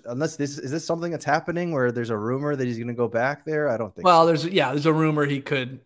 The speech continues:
Speaker 2: end up on the Knicks. Like, the Knicks
Speaker 1: Okay.
Speaker 2: could target him, I guess. Yeah.
Speaker 1: Okay, so I guess it's not as bad. It's,
Speaker 2: Not as
Speaker 1: it's,
Speaker 2: bad.
Speaker 1: it's decent.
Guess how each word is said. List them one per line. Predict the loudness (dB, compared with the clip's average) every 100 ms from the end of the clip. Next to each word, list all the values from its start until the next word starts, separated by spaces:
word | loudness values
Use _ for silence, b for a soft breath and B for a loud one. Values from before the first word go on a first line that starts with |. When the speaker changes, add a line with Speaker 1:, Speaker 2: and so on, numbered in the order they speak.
| _ _
Speaker 2:
end | -2 2
up | 0 0
on | -4
the | -4
Knicks. | -8 -10 -12 -12 -6
Like, | -4
the | -2
Knicks | -2 -2
Speaker 1:
Okay. | -2 -4
Speaker 2:
could |
target | -6 -8 -8 -10
him, | -16 -18
I | -16
guess. | -20 -20
Yeah. | -18 -18 -20 _ _ -8
Speaker 1:
Okay, | -4 -4
so | -2 -4
I | -4
guess | -4 -6
it's | -6 -4
not | -2
as | -2
bad. | -4 -6 -8
It's, | -6
Speaker 2:
Not | -4
as | -4
Speaker 1:
it's, | -8
Speaker 2:
bad. | -14
Speaker 1:
it's |
decent. | -10 -10 -10 -18